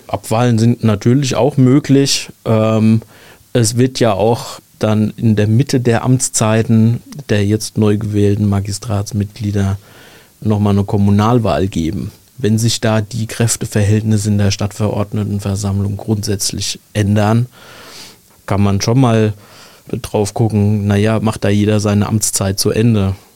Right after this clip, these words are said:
Also ich sag jetzt mal, äh, sollte es da eine schwarz-gelbe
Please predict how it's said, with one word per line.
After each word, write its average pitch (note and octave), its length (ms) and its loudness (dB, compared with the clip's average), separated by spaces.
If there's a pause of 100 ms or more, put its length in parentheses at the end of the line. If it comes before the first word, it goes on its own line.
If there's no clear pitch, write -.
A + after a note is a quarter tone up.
Also G2+ 160 -2
ich G2+ 160 0
sag A2+ 160 0
jetzt A#2 220 0
mal, A2 360 2
äh, G2+ 380 -6
sollte A2 320 0
es A2 240 0
da G#2+ 140 0
eine G#2 140 0
schwarz-gelbe A2 960 0